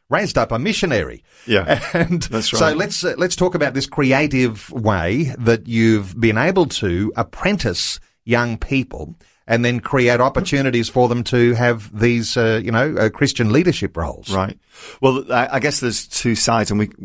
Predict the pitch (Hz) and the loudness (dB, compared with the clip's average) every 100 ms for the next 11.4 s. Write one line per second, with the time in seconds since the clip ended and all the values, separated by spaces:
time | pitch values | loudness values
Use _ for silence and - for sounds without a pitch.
0 | 87 - 110 - 104 101 98 104 95 98 | -16 -6 -4 0 2 2 2 0 0 0
1 | 104 101 - 113 107 - 135 - - 104 | 2 0 0 -2 -4 -4 -4 -4 -6 -8
2 | 104 110 107 107 - 104 - - - 107 | -8 -4 -4 -4 -8 -10 -8 -8 -4 -2
3 | - 98 - 120 131 117 101 104 101 92 | 0 0 2 2 2 2 2 2 -2 -2
4 | - 101 107 - 101 98 104 101 - 113 | -4 -6 -2 0 0 -4 -6 -6 -4 -4
5 | - 101 95 _ _ 104 104 - 107 110 | -2 -2 -2 _ _ -6 -2 -2 -2 -2
6 | 95 98 92 _ - - 104 - - - | -4 -8 -8 _ -14 -6 -6 -6 -12 -14
7 | _ - 123 131 113 110 - 123 110 - | _ -6 2 2 2 -2 0 0 0 -2
8 | 101 107 - 104 98 - 107 92 92 117 | 0 -2 -2 -4 -4 -2 0 0 2 0
9 | 98 117 87 92 85 107 175 82 87 - | 0 0 0 -2 0 2 2 0 -4 -4
10 | 120 110 160 180 139 156 139 151 139 - | -2 -2 0 0 -2 -2 -4 -4 -8 -8
11 | - 139 160 160 | -4 -2 -2 -6